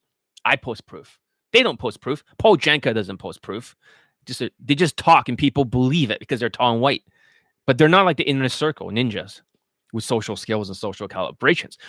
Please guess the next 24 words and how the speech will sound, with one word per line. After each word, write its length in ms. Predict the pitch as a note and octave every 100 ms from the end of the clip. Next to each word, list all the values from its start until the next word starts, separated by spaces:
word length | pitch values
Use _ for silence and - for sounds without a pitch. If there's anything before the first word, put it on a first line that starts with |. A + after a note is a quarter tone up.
| -
Those 260 | B2+ B3+ G#3
guys 260 | C3 F#2+
are 80 | G2
gonna, 320 | F#2 F#2+ F#2 - _ _ _ _
those 180 | - C4
guys 220 | D#3 B2+
are, 160 | F#2+ F#2+
like, 160 | G#2 G#2
fucking 480 | - - F#3+ F#3+ C#3
good. 180 | A#2 - _ _ -
Those 160 | A#3
guys 220 | A3 G#3+ -
can 80 |
close 240 | C#3+ E3 C3
in 100 | A#2+
one 160 | C#3+ C3+
approach. 340 | - A2+ -
A 40 | -
lot 140 | F3
of 60 | C4
the 100 | A#3+
inner 180 | F#3+ F#3+
circle 340 | - D#3 C3
people 400 | - G2 - -